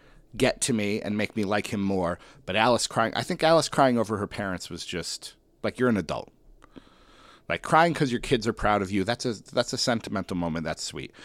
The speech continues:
Crying 'cause your parents, uh, it just seemed weird. It just seemed weird. Uh, but I liked Mark a lot. I can't remember if he was Mark L or not. Um, he's gonna take on Michelle. She was Welsh.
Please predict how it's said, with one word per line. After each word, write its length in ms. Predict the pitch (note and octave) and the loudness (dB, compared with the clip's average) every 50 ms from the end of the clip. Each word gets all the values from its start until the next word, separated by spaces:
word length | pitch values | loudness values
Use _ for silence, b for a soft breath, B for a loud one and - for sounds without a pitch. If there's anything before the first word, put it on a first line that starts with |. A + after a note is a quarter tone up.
| B B B B _ | B B B B _
Crying 380 | - A#2 A2+ B2+ C3 C3 B2+ B2+ | 0 2 4 4 4 4 2 0
'cause 180 | - A#2 F#2+ | -2 -4 -4
your 80 | G2 F#2 | -4 -6
parents, 480 | - - G#2+ A2+ A2+ A2+ A2 G#2 - - | -4 -2 -2 0 0 0 -2 -4 -4 -4
uh, 200 | - F2+ E2 - - _ _ _ _ _ _ _ _ | -2 -2 -2 -2 -4 _ _ _ _ _ _ _ _
it 120 | E2+ - | -8 -6
just 200 | - D#2+ - - | -6 -6 -6 -6
seemed 240 | - D2+ C#2 D2 C#2 | -8 -8 -10 -10 -10
weird. 300 | C#2+ D2+ D2+ D2+ D2+ B B B B B B B B B B B B _ - - | -10 -10 -10 -10 -12 B B B B B B B B B B B B _ -14 -10
It 60 | A#2+ | -8
just 200 | - F2 D2+ - | -6 -6 -6 -8
seemed 280 | - D#2 D2 D#2 C#2 E2 | -10 -10 -12 -14 -14 -12
weird. 240 | D#2+ C#2+ C2+ - - B B B B B B B - | -12 -12 -12 -12 -14 B B B B B B B 0
Uh, 160 | G#2+ A2+ G#2 | 2 2 2
but 140 | F#2 A#2 A2 | 2 4 4
I 120 | A#2+ C#3+ | 6 6
liked 280 | D3+ D3 C#3 C3+ C3+ A2+ | 6 6 4 2 0 0
Mark 300 | A2+ G#2+ G#2+ G#2+ - - - | 0 0 0 0 -2 -4 -4
a 100 | G2 G#2 | -2 -2
lot. 300 | G2+ F#2+ F#2 D#2+ C2+ - | 0 0 0 0 -2 -4
I 40 | - | -6
can't 180 | - B2+ C3 C3 | -6 -4 -4 -2
remember 180 | B2+ A#2+ G#2 | -2 -4 -4
if 80 | F#2+ - | -4 -4
he 60 | A2 | -4
was 180 | F#2+ F#2 E2+ F#2+ | -4 -4 -4 -2
Mark 260 | G2 G2 G2 - - - | -2 -2 -2 -4 -6 -4
L 240 | F#2+ G2+ G2+ G2 F#2+ | -2 -2 0 0 -2
or 180 | A#1+ - F2+ | -2 -4 -6
not. 300 | F2 E2+ E2 F2 E2 - B B B B B B B | -4 -4 -4 -4 -6 -6 B B B B B B B
Um, 320 | G#2 G#2+ G#2+ G2+ G2 - - - _ - - | 0 2 2 0 -2 -6 -10 -18 _ -20 -18
he's 340 | - - - D3+ D3+ C#3 | -12 -4 0 2 2 2
gonna 160 | - D#3 C3+ B2+ | 2 0 0 0
take 240 | - C#3+ C3 - | 0 0 0 2
on 240 | C3 A2+ G#2+ G2 F#2+ | 4 2 4 2 2
Michelle. 800 | F#2+ F#2+ - - - - - G3 F#3+ F3+ F3 E3+ E3+ E3 - B B B B B B B B B B B B | 0 0 0 0 0 4 6 8 10 10 10 10 8 6 2 B B B B B B B B B B B B
She 200 | B - - B2 | B -4 0 2
was 240 | B2 B2+ B2+ - - | 2 2 2 0 -2
Welsh. 500 | G2+ G2 G#2 B2 D3+ C3 - - - - | 0 2 2 2 2 2 -2 -4 -6 -6